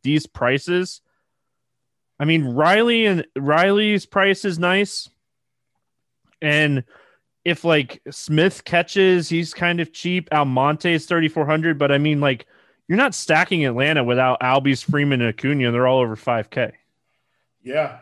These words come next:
Speaker 2: Man, that's the story on D K today for the most part. All these, all these good teams, man, the big bats are, are up there. We're gonna see something similar as we keep <laughs> for, uh,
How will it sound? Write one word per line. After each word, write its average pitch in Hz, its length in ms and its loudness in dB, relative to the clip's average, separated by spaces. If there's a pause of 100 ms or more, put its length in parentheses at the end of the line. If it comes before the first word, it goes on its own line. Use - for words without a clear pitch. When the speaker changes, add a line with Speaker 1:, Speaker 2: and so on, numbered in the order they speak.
(440)
Speaker 2:
Man, 165 220 -4
that's 180 200 -2
the 196 80 -12
story 196 400 -6
on 143 200 -8
D 165 160 -14
K 165 240 -8
today 127 340 -12
for - 160 -20 (140)
the 147 80 -12
most 151 200 -16
part. 135 220 -10
All 139 180 -6
these, 160 280 -14 (400)
all 160 180 0
these 190 220 -8
good 180 280 -6
teams, 160 360 -10
man, 127 260 -14
the 120 60 -16
big 151 280 -10
bats 147 380 -2
are, 113 220 -8
are 110 180 -4
up - 160 -4
there. 120 320 -4 (300)
We're 139 120 -10
gonna 156 160 -6
see 156 200 -14
something 160 260 -8
similar 170 460 -8
as 127 120 -10
we 139 140 -10
keep 165 460 -12 (420)
<laughs> - 220 -10
for, 156 580 -8
uh, 147 180 -2